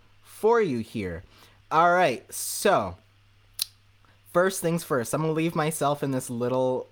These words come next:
in this little box over here. Let me just make it so that you guys can see my face. So, first things first, the first picture I have to show is this one that I took at, it looks like it was taken at eleven P M at night. Um,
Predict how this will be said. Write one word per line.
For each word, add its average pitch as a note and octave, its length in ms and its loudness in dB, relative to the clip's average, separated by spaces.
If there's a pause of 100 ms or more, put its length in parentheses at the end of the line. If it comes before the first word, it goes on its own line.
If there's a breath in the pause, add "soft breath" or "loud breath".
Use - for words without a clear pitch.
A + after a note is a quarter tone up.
in A#2+ 80 -6
this A#2+ 200 -6
little B2 220 -4
box G#2 460 -6
over G2 140 -6
here. G2+ 220 -6
Let G2 100 -6
me A2+ 100 -4
just A2+ 200 -8
make A2 180 -6
it - 80 -12
so - 140 -10
that F#2+ 80 -8
you F2+ 100 -8
guys F#2 240 -10
can F#2 160 -10
see F#2+ 220 -10
my F2 180 -10
face. E2 460 -12 (340 loud breath)
So, E3+ 440 4 (120)
first A3 300 2
things G#3+ 260 2
first, E3+ 320 2
the D3 80 4
first G3+ 380 2
picture - 360 0
I D3 120 4
have D3 260 0
to D3+ 140 -2
show A#2+ 420 -2
is C3 300 0
this E3+ 340 0
one A3+ 380 4 (340 loud breath)
that D#3+ 240 2
I D#3 120 4
took D#3+ 340 0
at, C#3+ 280 2
it C#3 140 -2
looks F3 260 2
like F#3 220 0
it G3 100 2
was E3 160 2
taken D#3 360 0
at C3 240 0
eleven C#3+ 800 2 (100)
P E3 280 -2
M C3+ 300 0
at C3 220 0
night. A2 400 -4 (400 loud breath)
Um, G#2+ 460 0